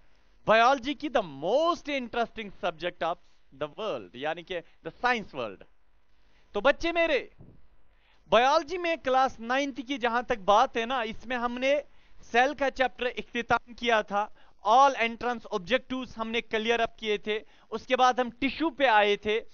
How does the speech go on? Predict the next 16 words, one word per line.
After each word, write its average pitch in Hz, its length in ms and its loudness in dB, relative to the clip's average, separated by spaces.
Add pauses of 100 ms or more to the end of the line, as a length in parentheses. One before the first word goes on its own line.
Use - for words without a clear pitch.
(260)
tissue 285 320 -2
वाले 262 260 4
chapter 240 400 -2
को 233 120 -6
अल्हम्दुलिल्लाह 214 640 -2
अच्छे 233 400 -2
से 233 220 -2
इख्तिताम 214 680 0
किया 247 360 0 (340)
और 220 300 2
उसमें 233 400 -6
जितने 175 340 -4
भी 302 100 -2
entrance 254 500 -2
के 247 80 -4
objectives 226 640 -6